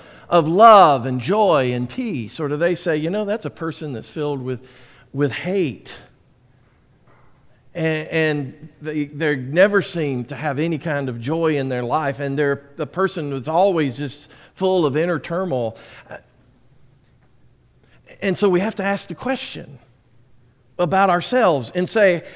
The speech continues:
"How would someone assess your attitude? How would someone assess your attitude?"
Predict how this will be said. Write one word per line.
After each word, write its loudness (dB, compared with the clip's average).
"How 4
would 4
someone 0
assess -4
your 0
attitude? -6
How -8
would -2
someone 2
assess -2
your -2
attitude?" -6